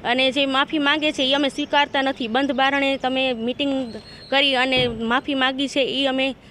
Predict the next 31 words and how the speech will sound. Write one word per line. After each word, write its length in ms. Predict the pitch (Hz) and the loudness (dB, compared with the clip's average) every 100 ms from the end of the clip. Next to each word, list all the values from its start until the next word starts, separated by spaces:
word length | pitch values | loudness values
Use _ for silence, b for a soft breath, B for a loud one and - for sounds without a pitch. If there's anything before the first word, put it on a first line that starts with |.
| B - | B -6
સ્વીકાર 300 | 285 285 262 | 0 2 2
નથી 260 | 277 320 | 0 0
કરતા. 360 | 247 226 208 202 B B B | 0 -2 -2 -6 B B B
અમને 300 | 240 269 285 | -2 0 0
બધાયની 640 | 247 254 285 285 277 226 | 0 0 2 2 0 -4
સામે 460 | 208 254 285 311 320 - - 233 | 0 2 4 2 0 -4 -16 -4
જે 80 | 247 | 0
એને 160 | 269 269 | 2 2
અપશબ્દ 360 | 262 302 247 | -2 -2 -2
બોલ્યા 400 | 262 247 277 302 | 0 2 2 2
છે 220 | 302 302 262 | 0 0 0
એવી 120 | 277 | 0
રીતના 260 | 277 285 | -2 -4
ભરી 240 | 220 240 294 | -2 0 0
સભામાં 460 | 233 226 277 285 | 0 0 2 2
માફી 300 | 262 285 302 | 2 0 0
માગે 360 | 302 302 294 320 B B B B B | 0 0 0 -2 B B B B B
અને 300 | 254 294 277 | 2 4 2
અમારા, 600 | - 269 285 285 269 277 | 0 0 2 2 2 0
અ, 400 | 254 - 220 220 208 202 - | -2 -4 -4 -4 -4 -10 -4
જે 240 | 254 262 240 214 - | 2 4 2 -2 -10
આપણા 560 | 220 240 233 220 208 208 190 160 - | -8 0 2 2 0 -2 -6 -12 -4
સરકારશ્રી 580 | 254 262 311 302 294 285 | -2 2 2 2 -2 -2
જે 200 | 262 269 | 0 -2
છે 280 | 285 294 - | 0 0 0
એમને 200 | 262 262 | 0 0
અમારી 280 | 247 247 240 | 0 0 -2
અપીલ 280 | 240 269 | -4 -6
છે 120 | 233 220 | -6 -6
કે 200 | 240 233 | -4 -2
એમને 260 | 240 269 | -2 -4